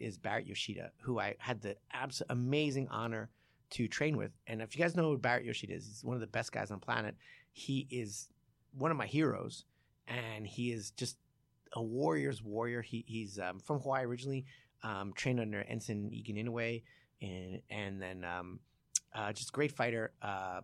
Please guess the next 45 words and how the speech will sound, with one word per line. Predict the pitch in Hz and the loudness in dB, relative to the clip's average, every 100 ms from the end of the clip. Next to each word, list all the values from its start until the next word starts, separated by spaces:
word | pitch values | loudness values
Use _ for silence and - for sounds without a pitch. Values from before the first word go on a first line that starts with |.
| - - _ _ _ | -12 -20 _ _ _
and | 104 101 107 104 | -10 -10 -12 -4
did | 123 - | -4 0
tons | 139 143 | 0 2
of | 117 98 - _ _ _ 104 | 0 -4 -12 _ _ _ -2
Vale | 127 139 139 | 2 4 4
Tudo | 165 151 135 135 127 113 | 4 6 8 6 6 2
and | 95 87 - | -2 -8 -10
sport | - 120 117 | -8 -6 -2
grappling | 120 127 127 131 120 | 2 2 2 0 0
and | 120 | 0
this | 127 | 0
and | 113 | 2
that. | 117 113 | 2 2
Wherever, | 127 170 170 147 139 | 4 4 4 0 0
any | 180 170 | 2 4
venue | 135 139 135 | 4 4 2
he | 127 | 2
was | 120 107 | 0 0
in, | 107 104 - - - - | -2 -4 -10 -16 -20 -14
he, | - 123 120 | 0 4 4
uh, | 101 92 85 | 4 2 0
he | 95 120 | -2 -2
would | 117 | -2
excel. | 107 - 80 87 - _ _ _ | -4 -2 -2 -2 -8 _ _ _
And, | 117 123 127 113 | -4 0 0 0
um, | 113 104 104 104 | 0 -2 -4 -6
he, | 120 - - - | -10 -8 -6 -4
I | 117 | -2
went | 123 143 - | 2 0 2
to | 135 | 0
his | 135 | 2
academy | - 214 180 131 | 0 0 2 0
to | - | -2
train | - 208 175 196 - - - | -2 0 0 -4 -10 -20 -12
just | - | -4
to | 117 | 2
meet | 156 131 | 2 2
him, | 139 151 - _ _ | 0 -4 -14 _ _
and | 127 123 117 120 110 | 0 2 2 2 0
I | |
put | 117 190 | 2 4
him | 196 | 6
in | 135 | 6
rack | 117 - | 2 2
guard. | 117 147 | 2 2